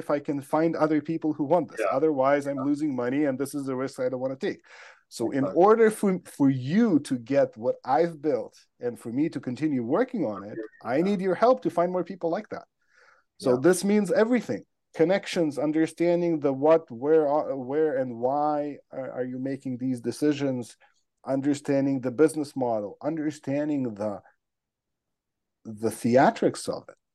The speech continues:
Speaker 1: 'Cause
Speaker 2: Mm.
Speaker 1: software is just one piece.
Speaker 2: Yeah, exactly.
Speaker 1: We're talking about a whole production.
Speaker 2: Yeah.
Speaker 1: Camera people,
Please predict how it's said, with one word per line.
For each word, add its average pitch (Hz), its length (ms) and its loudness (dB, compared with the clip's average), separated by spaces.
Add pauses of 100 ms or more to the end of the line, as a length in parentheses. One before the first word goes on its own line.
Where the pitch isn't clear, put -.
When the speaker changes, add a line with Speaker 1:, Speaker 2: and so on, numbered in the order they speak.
(240)
Speaker 1:
'Cause - 140 -6
Speaker 2:
Mm. - 120 0
Speaker 1:
software 196 320 4
is 127 120 4
just - 260 -2
one 123 520 2 (160)
piece. - 500 -8 (440)
Speaker 2:
Yeah, 104 240 -2
exactly. 101 220 -10
Speaker 1:
We're 120 220 0
talking 214 260 0
about 147 300 10
a 117 80 4
whole 208 680 2 (1080)
production. 151 720 -4 (640)
Speaker 2:
Yeah. 104 200 -4 (160)
Speaker 1:
Camera 190 420 4
people, 104 760 -8